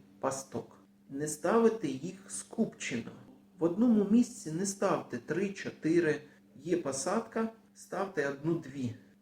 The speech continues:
Залетів рой в цьому сезоні, значить, є вірогідність, що він залетить на цьому ж місці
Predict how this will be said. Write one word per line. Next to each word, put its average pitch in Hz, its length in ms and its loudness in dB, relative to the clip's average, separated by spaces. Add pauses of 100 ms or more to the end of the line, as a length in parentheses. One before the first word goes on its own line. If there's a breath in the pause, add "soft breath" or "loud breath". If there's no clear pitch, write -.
(200)
Залетів 165 640 0
рой 226 180 6
в 220 80 -2
цьому 220 300 2
сезоні, 208 640 -2 (340)
значить, - 580 -4 (260)
є 156 300 -2
вірогідність, 151 640 -2
що 135 140 -6
він 160 160 -4
залетить 139 540 -6
на 156 160 0
цьому 135 500 0
ж 135 180 -2
місці 190 500 -2